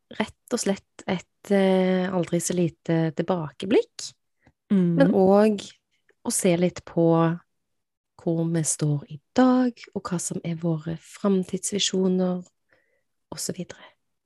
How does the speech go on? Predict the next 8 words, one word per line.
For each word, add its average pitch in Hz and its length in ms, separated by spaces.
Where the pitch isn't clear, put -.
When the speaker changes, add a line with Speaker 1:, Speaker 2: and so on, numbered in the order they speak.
Speaker 2:
Ja. - 180
Och 196 120
det 196 200
gör 196 360
vi 180 100
ju 165 220
för 165 460
att - 600